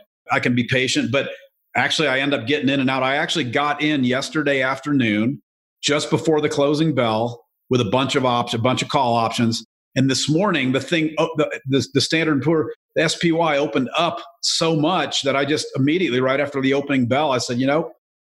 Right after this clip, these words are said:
I'm just taking the money and running." I, you know, I made forty percent on that money overnight.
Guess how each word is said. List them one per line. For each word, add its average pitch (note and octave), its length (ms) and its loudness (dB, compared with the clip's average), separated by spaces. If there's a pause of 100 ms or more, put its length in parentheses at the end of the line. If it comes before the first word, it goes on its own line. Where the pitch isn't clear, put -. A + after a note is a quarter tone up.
(140)
I'm B2 100 4
just C#3+ 180 0
taking C#3+ 240 0
the C#3 60 2
money C#3+ 240 0
and C#3 100 0
running." D3 260 0
I, B2+ 220 -2
you D#3 100 0
know, C3 100 2
I - 20 0
made D3 200 -2 (500)
forty E3+ 340 0
percent D#3 420 0
on A#2 120 2
that A#2 180 -2
money C3+ 280 0
overnight. A#2 540 0